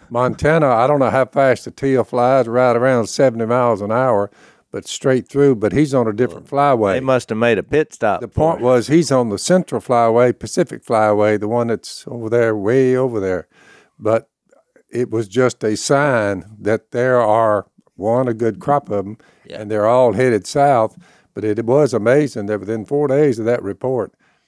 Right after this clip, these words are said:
Speaker 1: they loaded us up.
Speaker 2: Yeah, I don't know how to, how to, how to wrap my head around that. I mean, 'cause most times in life, you don't have four days to stop everything and wait. But it's interesting.
Speaker 1: It was a little alert.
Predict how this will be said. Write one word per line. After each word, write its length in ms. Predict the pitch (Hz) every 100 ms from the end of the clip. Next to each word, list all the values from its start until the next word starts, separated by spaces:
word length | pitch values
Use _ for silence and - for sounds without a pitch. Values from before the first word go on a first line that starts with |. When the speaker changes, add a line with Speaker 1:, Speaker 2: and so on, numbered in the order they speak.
| -
Speaker 1:
they 140 | 107
loaded 460 | 117 117 117 113 113
us 160 | 107
up. 240 | 143 131 - _ _ _ _ _ _ _ _ _ _ _ _ _ _
Speaker 2:
Yeah, 200 | 120 139
I 20 |
don't 160 | 156 156
know 80 |
how 140 | 143 143
to, 200 | 123 113 - -
how 160 | 131 123
to, 80 | 104
how 140 | 117
to 100 | 120
wrap 180 | 110 117
my 140 | - 95
head 180 | 123
around 320 | 113 92 90 85
that. 220 | 85 78 - -
I 60 | -
mean, 220 | 110 101
'cause 220 | - 95
most 280 | 82 127 135
times 260 | 123 113 95
in 80 | 92
life, 320 | 95 120 107
you 80 | 110
don't 160 | 110 98
have 180 | 113 98
four 380 | - 110 101
days 540 | 92 107 107 92 82 -
to 100 | 78
stop 400 | - - 113 101
everything 580 | 87 82 - 87 82 80
and 160 | 65
wait. 300 | 82 107 73 _ _ _ _ _ _ _ _ _ _ _ _ _ _ _ _ _ _ _ _ _ _ _ _ _ _ 107
But 220 | 101 -
it's 220 | 107 -
interesting. 440 | 113 107 - - 120
Speaker 1:
It 40 |
was 100 | 135
a 80 | 135
little 260 | 127 131 110
alert. 400 | 113 135 120